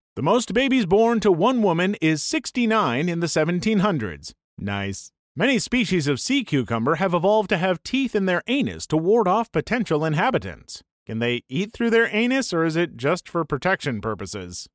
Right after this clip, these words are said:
Most cruise ships are equipped with a morgue to account for any passengers who die during the voyage. I thought they yeet them into the ocean.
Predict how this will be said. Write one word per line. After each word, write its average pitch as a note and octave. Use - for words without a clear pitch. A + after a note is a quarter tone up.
Most D#4
cruise G3+
ships E3
are E3
equipped G#3
with E3+
a E3+
morgue E3
to E3
account F3+
for F#3+
any G#3+
passengers F3+
who F3+
die F3
during C#3
the C3+
voyage. B2
I B3+
thought F#3
they C3
yeet D3
them F3+
into G3
the B3+
ocean. B3